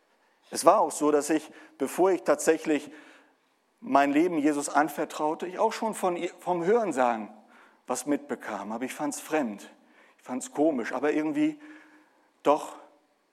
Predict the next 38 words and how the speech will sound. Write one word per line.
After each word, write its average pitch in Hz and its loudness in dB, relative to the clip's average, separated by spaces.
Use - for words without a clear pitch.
ungewöhnlich. 117 0
Und 147 2
als 170 6
es 190 -4
mich 190 -4
dann 160 4
packte, 190 2
war 175 2
es - -4
dann 160 2
eigentlich 156 -2
total 165 4
ungewöhnlich, 175 2
weil 160 4
ich - -4
eigentlich 185 0
zu - -6
einer 147 2
Freizeit 165 0
ging. 156 -4
Ich 139 -4
wollte 151 0
da 147 -4
nur 147 0
Fußball 127 -2
spielen, 147 0
aber 160 2
ich - -6
wusste 190 -4
nicht, 135 -2
ein 139 -6
kleines 143 0
Detail, 151 -2
das 139 -6
war 139 -4
eine 135 -6
christliche 131 -4
Freizeit, 113 -4